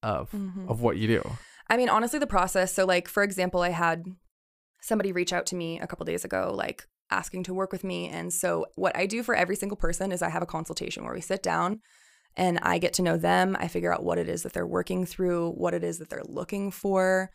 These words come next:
Speaker 2: seeing if we get along, all of that. And then from there, I can build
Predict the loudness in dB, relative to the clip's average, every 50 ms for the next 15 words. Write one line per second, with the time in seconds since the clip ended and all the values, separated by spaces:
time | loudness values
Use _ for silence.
0 | _ _ _ _ _ -12 -8 -4 -2 0 0 0 -2 -4 -6 -6 -6 -6 -6 -4
1 | 0 2 4 6 6 6 4 2 0 2 2 4 4 4 4 2 2 2 4 6
2 | 6 4 4 2 0 0 0 2 0 0 -2 -2 -4 -4 -4 -2 -2 -2 -2 0
3 | 2 2 2 0 0 0 0 -2 -2 -4 -6 -4 -4 -4 -4 -4 -6 -4 0 0
4 | 2 2 2 0 0 -2 -4